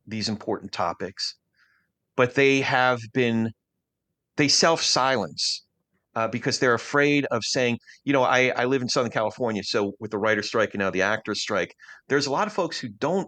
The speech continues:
fully agree with, not necessarily with every issue. There are some issues that it makes perfect sense,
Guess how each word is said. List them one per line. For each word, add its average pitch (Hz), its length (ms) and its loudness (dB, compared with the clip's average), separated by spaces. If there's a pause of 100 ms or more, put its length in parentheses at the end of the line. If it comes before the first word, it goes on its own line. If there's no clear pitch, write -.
fully 143 640 0 (480)
agree 120 800 -4 (420)
with, - 380 0 (180)
not 214 200 2
necessarily 175 480 2
with 127 180 0
every 123 320 0
issue. 131 340 0
There 110 160 2
are 107 40 -2
some 123 260 -2
issues 127 460 -2
that 107 220 0
it 110 160 -6
makes 113 220 -2
perfect - 380 -4
sense, 139 240 0